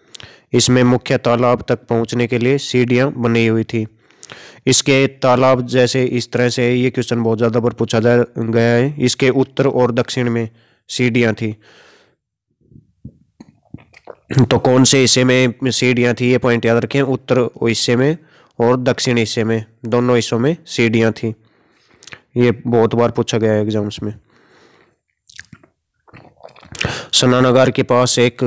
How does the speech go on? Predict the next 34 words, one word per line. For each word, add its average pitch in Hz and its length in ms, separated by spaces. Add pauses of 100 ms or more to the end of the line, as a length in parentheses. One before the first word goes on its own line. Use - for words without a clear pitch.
(160)
कुआं 123 300
भी 120 140
मिला 120 280
है, 127 360
जो 120 180
शायद 117 340
पानी 120 320
भरने 113 260
में 120 140
प्रयोग 113 360
में 131 140
लाया 117 240
जाता 110 300
था। 110 240 (720)
यह 117 160
स्नानागार 120 600
एक 120 180
सौ 120 340 (240)
अस्सी 120 320
फुट - 240
लंबा 113 340
और 120 280
एक 113 140
सौ 123 100
आठ 117 200
फुट 120 240 (460)
चौड़ा 113 300
था 107 340 (680)
तथा 120 180
बाहर 117 400
की 123 200
दीवार 120 360
आठ 120 280
फुट 139 360